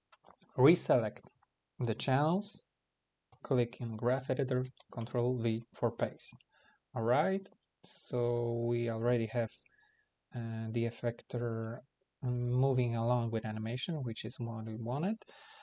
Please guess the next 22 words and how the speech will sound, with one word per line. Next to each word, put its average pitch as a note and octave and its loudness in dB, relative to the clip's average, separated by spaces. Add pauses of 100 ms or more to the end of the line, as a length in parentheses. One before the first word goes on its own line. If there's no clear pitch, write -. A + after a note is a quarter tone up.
(360)
And C3 4
you B2+ 4
can C3 2
check C#3+ 4
that, B2+ 6 (460)
uh, A#2+ -2
by A#2 2
switching B2+ 0
through A#2+ 0
those A2+ -2
controls A#2+ 0
that A#2 -2
they A#2 0
have B2 2
the A2+ -2
same B2+ 4
values, A2 2 (200)
both A2+ 0
translation A#2 -8 (100)
and A#2+ -2
rotation. A#2 -6 (220)
So B2+ 0